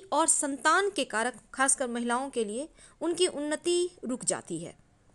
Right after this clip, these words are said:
गुरुवार के दिन दाढ़ी भी नहीं बनवाना चाहिए, नाखून भी नहीं कटवाना चाहिए। शास्त्रों में कहा गया है, ऐसा करने से आयु कम होती है। देवगुरु बृहस्पतिवार का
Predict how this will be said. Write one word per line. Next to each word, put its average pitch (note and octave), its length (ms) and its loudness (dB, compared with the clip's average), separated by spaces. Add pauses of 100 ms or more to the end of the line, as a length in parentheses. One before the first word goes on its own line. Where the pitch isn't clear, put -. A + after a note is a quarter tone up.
(300)
गुरुवार G4+ 360 10
के G4 120 2
दिन F#4 200 4
दाढ़ी C#4+ 380 4
भी D4 280 -2
नहीं E4+ 180 2
बनवाना E4 380 2
चाहिए, E4 260 0
नाखून C#4 360 -2
भी B3+ 100 -2
नहीं G#3+ 120 -2
कटवाना E3 360 -4
चाहिए। - 360 -8 (600)
शास्त्रों E4+ 380 6
में G4+ 120 4
कहा C#4 220 4
गया A3+ 220 2
है, B3 220 -2 (440)
ऐसा D4 260 6
करने D4 340 2
से C#4 220 6 (320)
आयु D4+ 340 2 (720)
कम D4 160 4
होती F#3+ 320 -4
है। D#3 180 -10 (380)
देवगुरु D#4 420 2
बृहस्पतिवार C4+ 600 2
का B3 320 -2